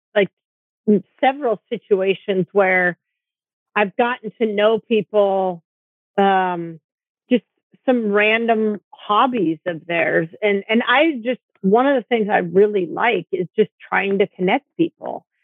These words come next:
It, it doesn't necessarily have to be connecting people that are looking for a job or connecting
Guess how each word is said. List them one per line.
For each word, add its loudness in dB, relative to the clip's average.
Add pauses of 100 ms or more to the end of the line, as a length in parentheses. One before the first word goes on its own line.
(300)
It, 0
it -6
doesn't 0
necessarily 2
have -2 (100)
to 0
be 2 (460)
connecting 0
people -2
that 4
are 4
looking 2
for 2
a 4
job 0
or -2
connecting -2